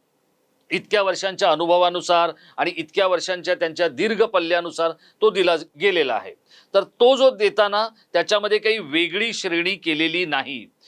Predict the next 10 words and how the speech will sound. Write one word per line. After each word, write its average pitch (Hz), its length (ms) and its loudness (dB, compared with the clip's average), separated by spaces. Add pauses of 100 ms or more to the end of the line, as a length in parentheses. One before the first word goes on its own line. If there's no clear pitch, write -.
(160)
किंवा 175 140 0
त्यांना 190 240 0
वेगळं 190 420 2
असं 220 160 -2
काही 208 200 0
दिलेलं 170 420 2
नाही, 127 280 -4 (380)
पण 185 140 0 (120)
त्याच 254 280 0
वेळेला 165 440 2